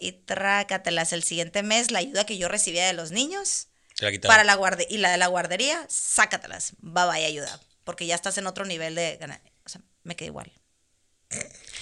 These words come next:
Speaker 1: Me quedé igual y al día siguiente con mi jefe, el siguiente mes con mi jefe, y yo, "Me quedé igual". Y me dijo, "Claro, ya no pidas aumentos de sueldo, mejor pide vacaciones pagadas".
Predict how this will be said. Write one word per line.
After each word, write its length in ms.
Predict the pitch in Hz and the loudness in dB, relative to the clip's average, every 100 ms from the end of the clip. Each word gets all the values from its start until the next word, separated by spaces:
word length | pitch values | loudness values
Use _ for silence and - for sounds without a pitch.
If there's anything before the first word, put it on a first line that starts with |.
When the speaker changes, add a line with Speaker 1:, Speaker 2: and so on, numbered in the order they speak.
| - - | -12 0
Speaker 1:
Me 120 | 233 | 4
quedé 140 | 233 | 6
igual 260 | 208 233 277 | 8 10 10
y 100 | 254 | 8
al 120 | 202 | 6
día 100 | 208 | 4
siguiente 260 | 233 220 208 | 2 2 0
con 100 | 226 | -2
mi 80 | 196 | -2
jefe, 140 | 190 | -2
el 60 | 214 | -2
siguiente 180 | 202 196 | -2 -2
mes 100 | 208 | -2
con 80 | 220 | -2
mi 80 | |
jefe, 260 | 202 208 226 | -2 -2 -2
y 60 | - | 0
yo, 120 | 196 - | -4 -4
"Me 160 | 185 | -6
quedé 180 | 185 180 | 0 0
igual". 300 | 190 202 190 | 2 0 0
Y 60 | - | -4
me 60 | 185 | -8
dijo, 220 | 175 156 | -8 -2
"Claro, 400 | 190 220 180 151 | 6 6 4 -4
ya 160 | - 175 | -2 -2
no 160 | 185 190 | 0 -2
pidas 300 | 196 208 185 | -2 0 -2
aumentos 320 | 160 156 151 | -6 -8 -8
de 80 | 143 | -6
sueldo, 420 | 143 131 - _ _ _ | -6 -10 -16 _ _ _
mejor 300 | - 160 165 | -10 -8 -4
pide 200 | 214 202 | 0 2
vacaciones 480 | 208 - - 175 180 | 2 0 -2 0 -2
pagadas". 720 | - 160 208 202 196 202 202 | 0 8 10 12 10 8 2